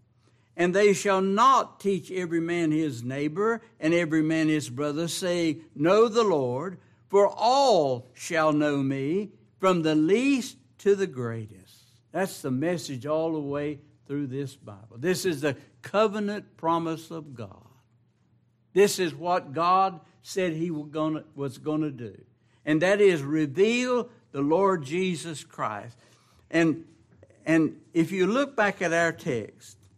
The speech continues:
look back at First Corinthians chapter two. We don't have to wonder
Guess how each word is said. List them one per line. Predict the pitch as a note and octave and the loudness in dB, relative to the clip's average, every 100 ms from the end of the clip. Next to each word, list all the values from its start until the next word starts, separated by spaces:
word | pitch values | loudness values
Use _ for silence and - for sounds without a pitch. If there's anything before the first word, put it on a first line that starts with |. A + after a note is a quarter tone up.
| - | -4
look | E3+ F#3+ | -4 0
back | F3+ F3 | 0 0
at | C#3+ - | -2 -2
First | D#3 D3 - | 0 0 -2
Corinthians | C#3 B2+ B2+ B2+ B2 G#2 | -6 -6 -6 -8 -10 -10
chapter | - A2 - G2+ | -10 -12 -12 -20
two. | - F#2 D2+ - G2 G#2 _ _ _ _ _ _ _ _ _ _ _ - - - _ _ _ _ _ _ - - - _ _ _ _ _ _ _ _ _ _ _ _ _ _ _ _ _ _ | -18 -18 -18 -20 -20 -20 _ _ _ _ _ _ _ _ _ _ _ -20 -20 -20 _ _ _ _ _ _ -12 -12 -20 _ _ _ _ _ _ _ _ _ _ _ _ _ _ _ _ _ _
We | F3+ B3 C4+ | -2 0 2
don't | A#3+ F#3+ | 2 0
have | F3 G3 F#3 | 0 -2 -2
to | D#3 | -2
wonder | C#3+ E3 B3 B3+ C3 F2 - | -2 0 0 0 -2 -6 -16